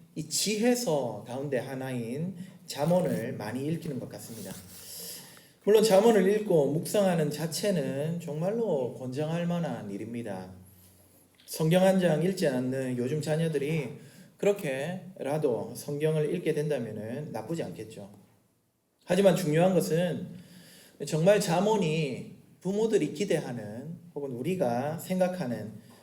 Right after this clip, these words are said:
그런 지혜를 가르치느냐 하는 점입니다. 우리는 종종 지혜를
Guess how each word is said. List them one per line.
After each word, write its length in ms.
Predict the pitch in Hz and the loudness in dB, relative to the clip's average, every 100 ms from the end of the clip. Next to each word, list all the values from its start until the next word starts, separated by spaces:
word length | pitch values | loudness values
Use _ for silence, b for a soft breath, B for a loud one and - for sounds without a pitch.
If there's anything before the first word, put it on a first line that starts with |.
| B | B
그런 260 | - 202 208 | 0 2 2
지혜를 760 | - 180 202 156 123 139 160 B B B _ | 0 0 0 0 0 -2 -6 B B B _
가르치느냐 960 | 104 113 165 - 170 131 104 92 87 90 | -12 -8 -6 -4 -2 -4 -6 -8 -10 -12
하는 180 | 131 147 | -8 -6
점입니다. 600 | 143 113 101 92 90 92 - - - _ _ _ _ _ _ _ _ _ | -4 -6 -8 -10 -12 -14 -16 -20 -20 _ _ _ _ _ _ _ _ _
우리는 340 | 139 160 175 | -2 2 4
종종 340 | 143 135 151 147 | 2 2 2 0
지혜를 880 | - 175 175 165 131 135 180 - | -2 0 4 4 4 2 0 -4